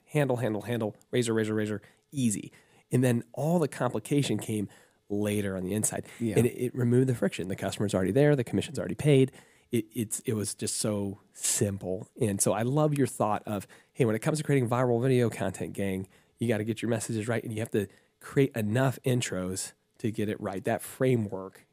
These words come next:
Speaker 1: is just perfect for everyone listening today. And, and you gotta know those frameworks are, those extra videos too, are not wasted. Those extra intros Scott was talking about earlier, I see people using those all the time as little social media pieces of content
Speaker 2: Mm-hmm.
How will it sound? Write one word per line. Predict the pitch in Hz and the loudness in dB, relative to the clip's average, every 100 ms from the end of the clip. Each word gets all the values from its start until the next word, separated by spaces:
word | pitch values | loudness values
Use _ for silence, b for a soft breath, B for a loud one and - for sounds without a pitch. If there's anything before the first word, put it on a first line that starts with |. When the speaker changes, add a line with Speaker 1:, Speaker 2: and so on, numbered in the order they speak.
| - | -10
Speaker 1:
is | 113 | -6
just | 104 - | -6 -6
perfect | - 117 101 95 | -4 -4 -4 -6
for | - | -6
everyone | 98 104 104 101 | -4 -4 -4 -4
listening | 101 - 101 | -4 -4 -6
today. | - 101 | -2 -2
And, | 98 B B B | -2 B B B
and | 120 | 2
you | 131 | 4
gotta | 165 151 | 4 4
know | 165 | 0
those | 139 | -2
frameworks | - 196 165 156 | -2 -2 -2 -2
are, | 127 | 0
those | 135 127 123 | 4 4 4
extra | 160 - 135 | -2 0 0
videos | 156 143 - | 2 0 0
too, | 165 - | -2 -2
are | 123 | -4
not | 139 123 | -4 -8
wasted. | 107 113 143 - 123 - - | -6 -4 -2 -4 -8 -14 -10
Those | 117 - | -8 -8
extra | 123 123 | -6 -6
intros | - 131 135 104 98 95 - _ | -2 -2 -2 -4 -6 -8 -14 _
Scott | - - | -14 -10
was | 117 | -6
talking | 117 | -4
about | 101 - | -2 2
earlier, | 127 104 - b b b - | 2 2 -2 b b b -6
I | 139 | -4
see | 139 135 | -2 -2
people | - 120 - 104 - _ _ - | -2 -2 0 -2 -4 _ _ -4
using | 127 120 | 0 0
those | 104 - | -2 -2
all | 117 131 127 | 2 2 2
the | 104 | 0
time | - 127 120 | -2 0 0
as | 101 | 0
little | 110 92 | -2 -2
social | - 113 110 95 | -2 -2 -2 -2
media | 101 110 | -2 0
pieces | 123 123 127 | 2 2 0
of | 127 | 0
content | 143 131 117 - | 4 8 8 8
Speaker 2:
Mm-hmm. | 180 | 4